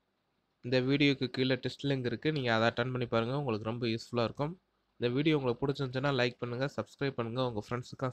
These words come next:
ஷேர் பண்ணுங்க. முதல் பேஜ்ல பார்த்தீங்கன்னா ஒரு முக்கியமான நியூஸ் இல்ல, நம்ம அடுத்த பேஜ் பார்க்கலாம்.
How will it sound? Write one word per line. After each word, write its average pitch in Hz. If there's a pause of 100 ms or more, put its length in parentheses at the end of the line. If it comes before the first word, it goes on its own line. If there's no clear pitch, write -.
ஷேர் 120
பண்ணுங்க. 117 (760)
முதல் 147
பேஜ்ல 139
பார்த்தீங்கன்னா 127
ஒரு 127
முக்கியமான 127
நியூஸ் 120
இல்ல, 123
நம்ம 127
அடுத்த 110
பேஜ் 120
பார்க்கலாம். 113